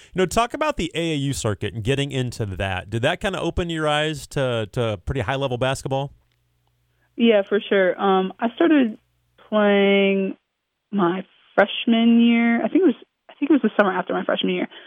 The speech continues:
Speaker 2: Um, I played with the Lehigh Valley Fever. So it was definitely different. We weren't on a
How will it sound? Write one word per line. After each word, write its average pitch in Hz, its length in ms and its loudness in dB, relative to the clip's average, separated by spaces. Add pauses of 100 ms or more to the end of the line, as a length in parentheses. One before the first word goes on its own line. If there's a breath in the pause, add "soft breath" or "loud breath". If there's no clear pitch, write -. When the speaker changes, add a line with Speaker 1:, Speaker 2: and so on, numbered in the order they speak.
(440 loud breath)
Speaker 2:
Um, 180 640 2
I 190 120 4
played 202 260 2
with 196 160 2
the 190 80 0
Lehigh 185 280 4
Valley 175 260 4
Fever. 180 420 0 (240)
So 190 200 6
it 190 100 2
was 302 120 4
definitely 370 280 2
different. 208 260 2
We 202 80 4
weren't 196 240 2
on 214 140 0
a 190 40 4